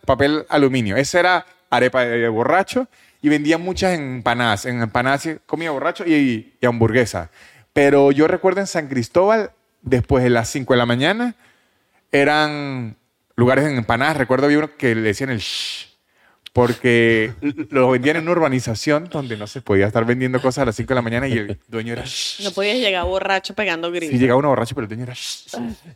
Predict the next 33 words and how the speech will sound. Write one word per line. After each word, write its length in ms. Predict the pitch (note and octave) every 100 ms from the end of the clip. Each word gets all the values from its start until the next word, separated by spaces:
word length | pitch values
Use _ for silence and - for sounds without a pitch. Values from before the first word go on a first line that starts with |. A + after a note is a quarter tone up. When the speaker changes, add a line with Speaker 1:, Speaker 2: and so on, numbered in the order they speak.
| _
Speaker 1:
Y 80 | B2+
ahí 180 | A#2 A#2
se 160 | B2+ -
pedía 180 | B2 C3+
su 80 |
empanadita, 320 | C#3 B2+ C3 D#3
empanadita 320 | C#3+ D3+ E3
y 60 | C3
se 140 | - A2
iba. 160 | G2
Era 200 | C3+ D3
muy 160 | D#3+ E3
de 100 | D#3+
en-, 200 | D3+ C#3+
empanada 520 | A#2+ A2+ A2 C3 D3 -
San 320 | - - A2
Cristóbal 400 | F#2+ F2+ A#2 A#2
en 220 | G#2+ F#2+ _ _ -
la 120 | G2
noche, 340 | C#3 F#3 G#3+ - _ _
de 120 | C3+
arepa 320 | B2 C3 C3 D#3
de 680 | C3+ A#2+ G#2+ G2+ F#2+ F2 F2 _ _ _ _ _ -
papel 340 | A#2 C3 C3+
aluminio. 400 | D3 C3 B2+ A2+
Pero 160 | A2 A#2+
así 200 | A#2 E3+
sentarse 680 | - E3 C#3 B2 D#3+ E3 F3+
a 40 |
comer 300 | D3 B2+ B2
en 80 | D3
una 200 | D#3+ D#3+
arepera, 580 | B2+ A2 G2 E3 A#3+